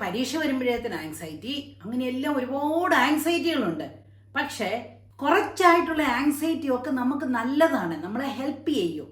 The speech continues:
മനസ്സിലായോ? കുറച്ച് ആങ്സൈറ്റി നമുക്ക് വേണം. ഒന്നിനെയും പേടിയും ഭയവും ഇല്ലാതെ ഇരുന്ന് കഴിഞ്ഞാൽ നമ്മൾക്ക് ഒന്നും ആകാൻ സാധിക്കത്തില്ല. നമ്മൾ ഒരു പരാജയത്തിലേക്ക് മാത്രമേ പോയി തീരുവുള്ളൂ. അപ്പം നമുക്ക് കുറച്ച് ആങ്സൈറ്റി ഉള്ളത് നല്ലതാണ്.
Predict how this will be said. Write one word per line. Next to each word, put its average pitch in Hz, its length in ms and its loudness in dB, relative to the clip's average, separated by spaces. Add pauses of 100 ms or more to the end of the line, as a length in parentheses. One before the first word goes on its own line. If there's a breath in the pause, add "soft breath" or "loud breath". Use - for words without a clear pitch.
(240)
മനസ്സിലായോ? 269 380 -4
കുറച്ച് 277 280 -4
ആങ്സൈറ്റി 294 420 0
നമുക്ക് 262 280 0
വേണം. 214 500 -4 (240 loud breath)
ഒന്നിനെയും 330 520 6
പേടിയും 285 480 2
ഭയവും 269 260 0
ഇല്ലാതെ 262 340 -2
ഇരുന്ന് 240 200 0
കഴിഞ്ഞാൽ 233 520 -4
നമ്മൾക്ക് 240 640 -6
ഒന്നും 240 400 -4
ആകാൻ 233 340 -4
സാധിക്കത്തില്ല. 208 640 -4
നമ്മൾ 220 380 -4 (160)
ഒരു 214 540 -2
പരാജയത്തിലേക്ക് 285 840 4
മാത്രമേ 247 680 0
പോയി 220 260 -2
തീരുവുള്ളൂ. 160 540 -6
അപ്പം 233 180 -10
നമുക്ക് 262 260 -2
കുറച്ച് 262 320 -4
ആങ്സൈറ്റി 269 580 -2
ഉള്ളത് 240 460 -2 (360 loud breath)
നല്ലതാണ്. 202 560 -4